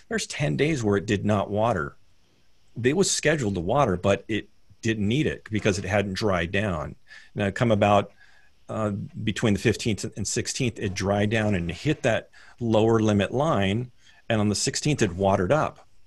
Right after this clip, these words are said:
Now, as we go later in the month and look, jump all the way to May twenty-seventh, you notice it, it watered again, but it was five days between waterings because it's later in the month. It was a little hotter.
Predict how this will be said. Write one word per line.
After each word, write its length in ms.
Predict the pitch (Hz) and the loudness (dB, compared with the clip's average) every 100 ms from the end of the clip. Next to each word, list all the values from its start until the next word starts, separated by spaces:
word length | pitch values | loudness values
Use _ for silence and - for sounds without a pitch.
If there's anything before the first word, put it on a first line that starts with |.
| - - - - - - - - - | -20 -20 -20 -20 -20 -20 -20 -20 -8
Now, 240 | 113 104 104 | -2 0 -2
as 160 | 104 | -2
we 100 | 110 | 0
go 140 | 107 104 | 2 4
later 340 | 107 107 101 | 4 4 2
in 100 | 95 | 0
the 40 | 95 | 0
month 360 | 139 160 113 | 0 0 -2
and 180 | 104 - | -6 -6
look, 220 | 113 - | -8 -6
jump 240 | - 110 110 | -2 0 2
all 80 | |
the 60 | 104 | 0
way 260 | 98 98 92 | 2 2 2
to 320 | - 90 90 | 2 0 2
May 180 | 95 95 | 0 0
twenty-seventh, 1040 | - 98 85 - - 139 104 78 - - - - - - - _ - | -2 -2 -2 0 0 2 0 -4 -8 -18 -20 -20 -20 -20 -20 _ -12
you 80 | - | -2
notice 300 | 107 101 - | 0 0 -2
it, 160 | 101 - | -4 -4
it 120 | 107 110 | -4 -2
watered 380 | 101 98 92 | 0 0 0
again, 300 | 98 139 143 | -2 -2 -2
but 260 | 110 101 - - - | 2 0 -2 -18 -8
it 220 | 123 139 - - - | -4 -4 -6 -20 -12
was 180 | 117 98 | -8 -6
five 440 | - 147 135 151 | -2 2 2 2
days 200 | 107 90 - | 0 0 -2
between 420 | 87 - 90 82 | -6 -4 -4 -2
waterings 380 | 80 76 73 - | -4 -4 -8 -8
because 400 | 104 110 - - - | -2 0 0 -6 -8
it's 180 | 107 | -4
later 260 | 101 95 95 | 0 0 0
in 60 | 92 | 0
the 80 | |
month. 240 | 92 92 98 | -2 -2 -4
It 60 | |
was 80 | 110 | -4
a 40 | 101 | -4
little 140 | 82 | -4
hotter. 420 | - 135 107 87 | -2 0 0 -2